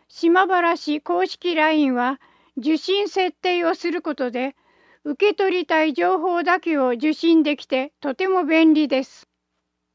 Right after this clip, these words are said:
島原市公式ラインと島原市防災メールのそれぞれの二次元コードがあります。家庭や事業所でローリングストッ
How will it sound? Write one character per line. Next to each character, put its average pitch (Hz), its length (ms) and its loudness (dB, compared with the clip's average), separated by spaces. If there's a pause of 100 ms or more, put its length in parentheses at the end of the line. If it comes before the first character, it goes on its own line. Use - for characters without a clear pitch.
(880)
島 370 420 0
原 359 260 2
市 302 300 -6
公 370 260 0
式 349 320 -4
ラ 320 200 2
イ 320 120 4
ン 277 100 4
と 262 300 -4 (440)
島 381 400 0
原 349 260 2
市 294 400 -4
防 349 260 4
災 349 280 2
メ 339 260 4
ー - 20 2
ル 262 140 -2
の 247 200 -4 (280)
そ 330 180 -2
れ 403 160 2
ぞ 381 160 0
れ 349 140 0
の 302 260 2
二 285 240 2
次 330 120 -2
元 349 260 2
コ 339 160 -2
ー 330 60 0
ド 311 160 -2
が 302 120 2
あ 277 60 0
り 269 160 -2
ま 262 160 -2
す。 - 260 -20 (1800)
家 302 220 -6
庭 339 380 2
や 254 60 -2
事 269 180 -2
業 359 280 0
所 330 220 -2
で 277 260 -6 (100)
ロ 311 220 2
ー 392 40 0
リ 392 160 0
ン 381 100 2
グ 349 120 -2
ス - 120 -10
ト 330 120 2
ッ 311 60 -4